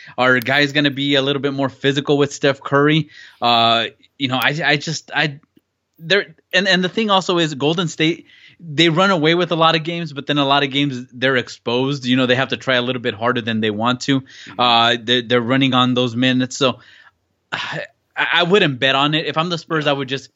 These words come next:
Speaker 1: play to keep that second seed. And if at some point you take the first seed,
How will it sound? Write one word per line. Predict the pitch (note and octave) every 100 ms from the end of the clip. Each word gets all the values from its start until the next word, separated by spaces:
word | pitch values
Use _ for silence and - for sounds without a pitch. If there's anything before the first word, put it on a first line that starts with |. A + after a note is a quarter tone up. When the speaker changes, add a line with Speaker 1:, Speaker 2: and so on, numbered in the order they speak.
| _ _ _
Speaker 1:
play | D3 D3
to | C#3+
keep | - D3
that | C#3+ -
second | C#3+ C#3+ C3+
seed. | D3 C#3+
And | C3
if | C3 C3+
at | B2
some | - C#3+
point | - D#3+ C3
you | A#2
take | - D3+ -
the |
first | - D#3 D3+
seed, | - D#3+